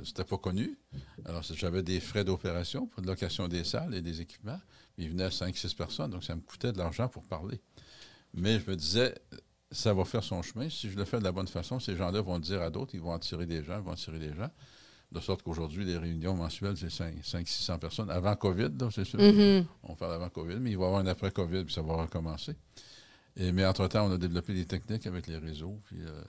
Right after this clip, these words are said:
Speaker 1: la communication Internet.
Speaker 2: Un autre
Speaker 1: On est
Speaker 2: projet que vous
Speaker 1: capable.
Speaker 2: avez mené à terme et puis qui, qui a été quand même, euh,
Speaker 1: Oui.
Speaker 2: un grand succès. Est-ce que c'était plus facile l'immobilier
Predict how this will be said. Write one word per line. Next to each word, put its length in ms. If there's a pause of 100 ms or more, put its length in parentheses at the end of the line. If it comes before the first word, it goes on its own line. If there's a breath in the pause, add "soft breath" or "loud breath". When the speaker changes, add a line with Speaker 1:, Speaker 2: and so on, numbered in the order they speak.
(480 soft breath)
Speaker 1:
la 60
communication 600
Internet. 420 (100)
Speaker 2:
Un 160
autre 40
Speaker 1:
On 20
est 80
Speaker 2:
projet 380
que 80
vous 60
Speaker 1:
capable. 160
Speaker 2:
avez 180
mené 200
à 60
terme 400
et 60
puis 180
qui, 260
qui 140
a 40
été 200
quand 220
même, 280
euh, 120
Speaker 1:
Oui. 80 (260 loud breath)
Speaker 2:
un 100
grand 200
succès. 480 (400 loud breath)
Est-ce 160
que 120
c'était 240
plus 160
facile 460
l'immobilier 800